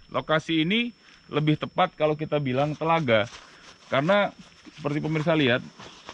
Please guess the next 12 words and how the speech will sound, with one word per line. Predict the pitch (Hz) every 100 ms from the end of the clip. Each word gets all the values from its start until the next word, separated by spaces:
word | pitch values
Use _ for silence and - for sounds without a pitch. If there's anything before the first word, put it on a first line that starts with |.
| - -
ini | - 156 196
bentuknya | 175 160 196
seperti | 175 170 156 170
telaga | 165 170 151
ya. | 127 143 165 - - - -
Jadi | 147
kalau | 175 160 151
pagi | 135 117 110 135
ini | 131 180
ada | 170 147
airnya | 147 156 156
pemirsa. | 139 135 120 123 101